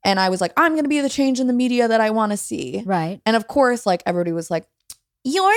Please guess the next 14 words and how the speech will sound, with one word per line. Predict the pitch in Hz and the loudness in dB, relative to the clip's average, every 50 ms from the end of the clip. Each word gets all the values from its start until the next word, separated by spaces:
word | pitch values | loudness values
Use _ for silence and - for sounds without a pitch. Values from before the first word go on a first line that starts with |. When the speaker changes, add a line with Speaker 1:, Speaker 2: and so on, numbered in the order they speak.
| 453 - - _ | 0 -2 -4 _
Speaker 1:
dad | - 247 202 185 190 196 202 - | 2 2 4 4 2 -2 -2 -4
didn't | 226 233 285 285 277 | -8 -8 -8 -6 -2
know | 254 220 190 180 180 | 0 0 2 2 0
you | 190 220 226 | 0 -2 -4
had | 214 214 190 196 220 | -2 -2 -2 -2 -2
an | 247 277 | -2 -2
eating | 269 285 320 359 330 | -2 -2 -2 -2 -2
disorder. | 285 247 - 277 240 220 202 196 196 185 185 | -4 -2 0 2 2 2 2 0 0 0 0
What | 196 - - 233 | -2 -2 0 2
was | 226 214 208 202 190 180 175 175 | 2 4 4 2 2 0 0 0
Speaker 2:
Ugh. | 175 | 2
Speaker 1:
that | - 415 415 415 - - - | 2 4 2 2 0 -4 -4
like?" | 240 226 208 185 180 - - - | 0 2 2 4 2 2 0 0
Or, | 214 202 202 | 0 -2 -2